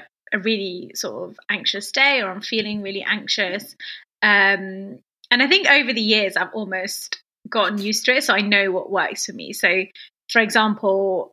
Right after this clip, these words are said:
one of the things that I do is making sure I leave my apartment. So going outside for a walk, going to the gym, getting moving, because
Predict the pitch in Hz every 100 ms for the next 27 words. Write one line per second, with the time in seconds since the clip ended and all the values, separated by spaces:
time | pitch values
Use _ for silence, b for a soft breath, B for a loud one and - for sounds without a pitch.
0 | - 196 220 196 196 - 202 208 - 202
1 | 214 185 190 190 - - 190 175 170 202
2 | - _ 226 214 208 196 208 170 175 180
3 | 175 - - 190 165 - - 180 151 -
4 | - 190 202 220 220 214 220 202 180 -
5 | 226 254 330 320 233 208 190 185 - 185
6 | - 240 226 226 226 - 190 208 202 233
7 | 226 220 220 214 208 214 - 208 208